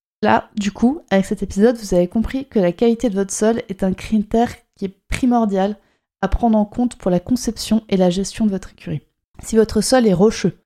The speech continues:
vous allez être obligé quasiment d'investir dans une mini-pelle pour enfoncer vos piquets de près. Si votre sol est argileux, vous allez devoir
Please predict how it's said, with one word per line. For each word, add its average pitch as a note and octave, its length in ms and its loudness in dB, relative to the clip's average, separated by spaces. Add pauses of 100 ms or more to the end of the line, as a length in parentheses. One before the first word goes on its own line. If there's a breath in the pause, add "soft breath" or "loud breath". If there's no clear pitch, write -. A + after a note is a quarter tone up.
(140)
vous F3+ 140 2
allez G3 140 6
être - 260 -2
obligé G3 540 -2 (100)
quasiment F3 480 2
d'investir F3 480 4
dans G3 80 6
une G3 200 6
mini-pelle G#3 520 4
pour F3 180 -2
enfoncer F3+ 360 0
vos F#3+ 100 0
piquets G3+ 280 -4
de G3+ 40 -8
près. - 240 -2 (300)
Si - 100 -6
votre A3+ 220 2
sol A3 180 4
est F#3 160 2
argileux, F#3+ 480 2 (140)
vous F3+ 80 -2
allez E3 100 -2
devoir E3+ 460 -2